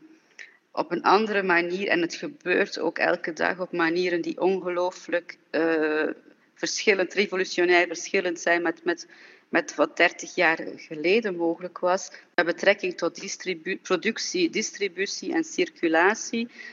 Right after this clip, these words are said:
eh, zou je kunnen zeggen dat, dat de mechanische reproductie eindelijk mogelijk is en demo-, de gevolgen daarvan, de democratisering van productie van beelden, ehm, en van circulatie en distributie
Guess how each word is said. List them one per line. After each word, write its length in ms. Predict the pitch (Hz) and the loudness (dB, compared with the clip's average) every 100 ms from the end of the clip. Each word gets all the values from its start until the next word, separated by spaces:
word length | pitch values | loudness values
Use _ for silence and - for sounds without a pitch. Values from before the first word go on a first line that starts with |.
| - - - | -20 -18 0
eh, 240 | 175 175 | 4 6
zou 180 | 180 185 | 6 4
je 80 | 190 | 4
kunnen 280 | 185 185 170 | 6 6 6
zeggen 300 | 151 196 214 | 6 4 4
dat, 160 | 190 | 2
dat 180 | 175 170 | 2 -2
de 240 | - 175 160 | 0 2 2
mechanische 720 | 170 160 165 185 202 - 185 | 0 2 4 4 2 -2 -2
reproductie 760 | 175 170 175 160 208 - - - | -2 -4 -6 -6 -8 -6 -4 -2
eindelijk 520 | 185 196 202 175 - | 0 0 0 -2 -4
mogelijk 440 | - 185 247 247 - | 0 4 4 2 0
is 80 | 202 | 0
en 160 | 180 | 0
demo-, 280 | 170 175 165 - | 0 0 0 -2
de 100 | 170 | -4
gevolgen 480 | 165 151 196 220 202 | -2 2 2 2 2
daarvan, 380 | 170 - 165 | 0 2 -2
de 60 | 165 | 0
democratisering 1300 | 151 180 175 - 180 - 170 - 180 208 208 175 165 - - - - | 0 0 0 0 0 0 -8 -4 0 2 2 0 -2 -6 -20 -14 0
van 140 | 170 | 0
productie 640 | 165 175 160 226 - - 196 | 2 0 0 -2 -2 0 2
van 320 | 180 165 160 | 2 0 -2
beelden, 680 | 160 175 208 220 208 208 214 - - - _ _ | 2 4 4 2 0 -2 -4 -10 -20 -20 _ _
ehm, 640 | - 175 170 165 165 160 - | -2 2 4 2 0 -2 -2
en 180 | - | -2
van 140 | 165 170 | 0 0
circulatie 800 | - 175 - 175 185 202 - 180 | 0 -4 -2 4 6 6 4 0
en 60 | |
distributie 1000 | 170 165 - 170 165 196 - 170 156 - | 0 -4 -6 -8 -4 -6 -2 0 0 -2